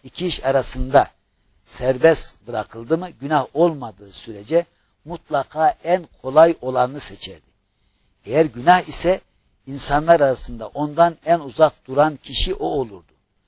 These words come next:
Resulullah asla kendi nefsi adına intikam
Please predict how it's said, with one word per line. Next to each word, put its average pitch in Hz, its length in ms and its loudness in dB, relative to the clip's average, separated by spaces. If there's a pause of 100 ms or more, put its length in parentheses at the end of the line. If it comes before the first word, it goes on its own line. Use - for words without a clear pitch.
(500)
Resulullah 123 520 -2 (100)
asla 117 420 0
kendi 123 380 -12
nefsi 135 300 -4
adına 104 400 -6
intikam 139 500 -8